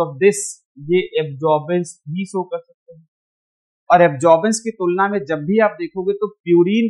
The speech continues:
का absorbance pyrimidine की तुलना में ज्यादा होगा। क्यों? क्योंकि purine जो है वो जा-, दो cycle का बना या दो ring का बना हुआ structure है, जबकि pyrimidine सिर्फ एक ring का बना हुआ। और इसके बाद planar तो है ही,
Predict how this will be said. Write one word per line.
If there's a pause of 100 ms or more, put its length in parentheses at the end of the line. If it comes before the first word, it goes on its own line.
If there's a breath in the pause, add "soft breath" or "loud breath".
का
absorbance (120)
pyrimidine
की
तुलना
में
ज्यादा
होगा। (680)
क्यों? (260)
क्योंकि (140)
purine (260)
जो
है
वो
जा-,
दो
cycle
का
बना
या (120)
दो
ring
का
बना
हुआ
structure
है,
जबकि
pyrimidine
सिर्फ (120)
एक
ring
का
बना
हुआ। (1120)
और
इसके
बाद (340)
planar
तो
है
ही,